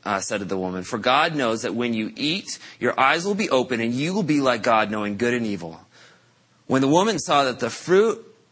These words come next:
of the tree was good for food and pleasing to the eye and also desirable for gaining wisdom, she took some and ate it. She gave some to her husband who was with her, and he ate it. Then the eyes of,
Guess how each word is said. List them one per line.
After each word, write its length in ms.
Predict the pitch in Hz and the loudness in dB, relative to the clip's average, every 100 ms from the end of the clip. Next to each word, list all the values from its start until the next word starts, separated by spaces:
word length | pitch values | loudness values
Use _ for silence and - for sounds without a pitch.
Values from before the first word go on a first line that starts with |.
| - | -4
of 100 | 139 | -2
the 100 | 131 | -2
tree 260 | - 151 127 | -2 -2 0
was 200 | 113 98 | -2 -2
good 300 | 113 147 160 | 0 2 0
for 140 | 190 | -6
food 340 | 139 117 113 | -4 0 0
and 160 | 110 107 | 0 -4
pleasing 320 | - 147 185 | -4 -4 -2
to 80 | 175 | -4
the 140 | 170 | -2
eye 240 | 98 98 98 | 0 0 0
and 120 | 101 - | -2 0
also 380 | 143 180 208 208 | 2 2 0 -4
desirable 600 | 175 131 123 127 135 143 | -2 2 2 2 0 -2
for 100 | 127 | -4
gaining 380 | 107 113 147 123 | -2 -2 -2 -2
wisdom, 300 | 95 107 101 | -4 -4 -6
she 180 | - 107 | -8 -8
took 300 | - 202 - | -4 -4 -4
some 300 | 131 101 98 | -6 -6 -4
and 160 | 104 - | -6 -6
ate 220 | 107 101 | -8 -8
it. 260 | - - - _ _ _ - _ _ _ _ _ _ _ | -12 -18 -20 _ _ _ -20 _ _ _ _ _ _ _
She 220 | - 143 | -2 0
gave 320 | 151 170 196 - - | 2 2 2 -2 -6
some 280 | 175 156 | -2 -2
to 140 | 147 143 | 0 2
her 100 | 135 | 4
husband 400 | 131 123 139 135 | 2 0 0 0
who 80 | 127 | 0
was 160 | 113 | 0
with 220 | 107 113 | 0 0
her, 80 | 131 | 0
and 120 | 120 | 0
he 260 | 127 170 170 | 0 -2 -2
ate 200 | 120 104 | -2 -2
it. 120 | 101 | 0
Then 120 | 143 | 0
the 140 | 160 - | 0 0
eyes 340 | 151 165 185 | 2 2 0
of, 180 | 175 113 | -2 -6